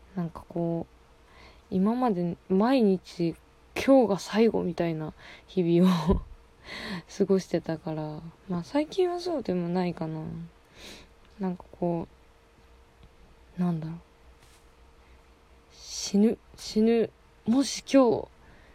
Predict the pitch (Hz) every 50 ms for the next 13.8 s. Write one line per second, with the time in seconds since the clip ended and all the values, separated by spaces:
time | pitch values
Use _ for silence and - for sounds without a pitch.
0 | - - - - - - - - - 220 226 226 240 240 - - _ - 190 185
1 | - - - - 233 208 226 254 226 - 180 - - 170 - - - - - -
2 | - - 233 269 285 - - - 262 262 254 214 202 196 - 233 240 226 202 214
3 | 202 202 185 170 202 - 175 - _ - 185 180 180 - - 175 175 - 180 170
4 | 160 160 160 - - - - - - - - - - - _ _ _ _ _ _
5 | - - - - 202 202 196 196 - - 185 - - 190 185 180 175 175 170 175
6 | 170 - - 156 - - 165 160 160 - - 190 190 196 196 202 196 - 202 190
7 | 185 165 196 190 - 180 - - 160 - 156 - - - - 160 - - - 180
8 | 160 170 - - 170 160 165 160 156 156 165 165 - - - - - - - -
9 | - - - - - 190 190 185 180 175 175 - - - 170 175 170 165 160 156
10 | 156 160 180 208 269 302 - - - - - 180 175 165 165 _ - - 160 170
11 | - - - - _ - - - - _ _ _ - _ - - - _ - -
12 | 175 170 170 165 156 165 165 165 165 - _ _ _ _ - - _ _ - -
13 | 359 359 311 214 - 180 160 165 180 175 165 160 - - 165 160